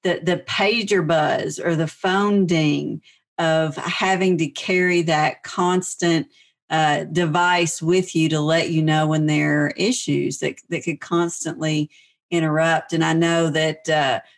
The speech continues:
for me, one thing I'm pretty vigilant about at this point in my life is that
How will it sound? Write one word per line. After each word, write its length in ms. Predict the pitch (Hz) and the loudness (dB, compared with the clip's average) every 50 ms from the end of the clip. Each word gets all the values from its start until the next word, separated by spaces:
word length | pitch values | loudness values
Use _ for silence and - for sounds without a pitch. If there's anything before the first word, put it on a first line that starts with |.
| _ _ _ _ | _ _ _ _
for 140 | - 196 180 | -2 0 2
me, 320 | 170 180 190 202 202 190 | 2 2 2 4 2 2
one 260 | 180 175 185 185 180 | 2 2 2 2 2
thing 220 | 165 185 170 165 165 | 2 0 0 2 2
I'm 160 | 175 175 165 | 0 0 -2
pretty 240 | - - 180 170 156 | -2 0 0 0 2
vigilant 520 | 143 160 165 156 175 180 160 160 156 151 | 0 0 0 0 0 0 0 0 0 0
about 320 | 151 139 147 147 147 147 147 | 0 0 0 0 0 -2 -2
at 120 | 147 - | -4 -6
this 160 | 151 147 - | -8 -8 -8
point 280 | - - 160 156 151 151 | -8 -4 -2 0 2 2
in 80 | 147 | 2
my 120 | 147 143 143 | 2 0 0
life 400 | 147 147 147 151 151 151 - 160 | 0 0 0 0 -2 -2 -4 -4
is 160 | 160 151 - | -6 -4 -2
that 300 | - 160 156 151 - | -2 0 0 0 -2